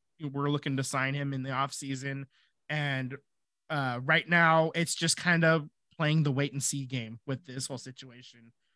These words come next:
because obviously if, if this guy did something, anything le-,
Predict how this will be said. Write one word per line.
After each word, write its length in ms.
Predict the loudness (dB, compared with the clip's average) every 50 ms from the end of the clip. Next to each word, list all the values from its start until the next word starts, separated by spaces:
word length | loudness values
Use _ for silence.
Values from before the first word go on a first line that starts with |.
| _ _ _
because 640 | -4 -2 2 2 2 4 2 2 0 -2 -4 -4 -8 _ _ _ _ _ _ _ _ _
obviously 840 | 6 8 8 8 8 8 6 6 6 4 4 4 4 4 4 2 -2 _ _ _ 0
if, 320 | 2 2 2 0 -2 -8 -4 _
if 180 | 2 2 2 4
this 200 | 2 2 2 2
guy 160 | 2 0 0
did 400 | 2 2 2 2 2 2 -2 -10 _ _
something, 520 | -2 0 2 2 2 0 -2 -2 -2 -4 -8 _ _ _ 2
anything 480 | 2 4 4 2 2 2 2 2 2
le-, 160 | 2 2 0